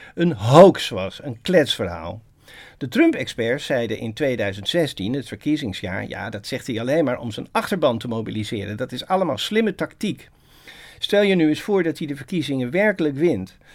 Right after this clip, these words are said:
Dan wordt hij omringd door heel verstandige mensen die hem gaan uitleggen dat zevenennegentig procent van de klimaatdeskundigen er inmiddels van overtuigd is dat de opwarming van de aarde wel degelijk komt door menselijk handelen en dat we er ook door menselijk ingrijpen een halt aan kunnen toeroepen. En nou,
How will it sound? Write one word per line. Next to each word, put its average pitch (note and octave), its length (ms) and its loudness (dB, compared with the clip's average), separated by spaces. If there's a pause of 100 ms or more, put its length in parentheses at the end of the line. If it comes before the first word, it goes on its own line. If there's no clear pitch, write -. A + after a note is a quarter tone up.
(200)
Dan C3 140 0
wordt D#3+ 180 0
hij - 100 -8
omringd C3+ 440 -2
door A2+ 120 -4
heel A#3 260 6
verstandige G3 540 0
mensen F3 360 0
die C#3+ 100 0
hem B2 120 0
gaan G#2 200 -6
uitleggen D3 560 -2
dat G#2+ 120 -6
zevenennegentig F#3 840 2
procent D3+ 380 -4
van C#3 100 -6
de C3 80 -8
klimaatdeskundigen C3+ 960 -4
er A#2 100 -6
inmiddels C#3+ 320 -4
van A2+ 140 -8
overtuigd D#3 440 0
is C3 100 -8
dat A2+ 120 -4
de - 100 -10
opwarming C3 560 -2
van A2+ 100 -4
de F#2+ 100 -8
aarde D3+ 280 -4
wel G#2 220 -8
degelijk G3 460 6
komt D#3 180 -2
door B2+ 120 -4
menselijk C3+ 440 -2
handelen G#3+ 440 2
en B2+ 120 -2
dat A#2+ 200 -4
we G#2+ 80 -8
er A2 240 -8
ook G#3 240 2
door B2+ 120 -2
menselijk F3+ 440 0
ingrijpen C3+ 600 -6
een B2 120 -8
halt F#3 280 4
aan A2 140 -4
kunnen G#2 300 -6
toeroepen. G#2 460 -8
En A2 140 -6
nou, E3 260 2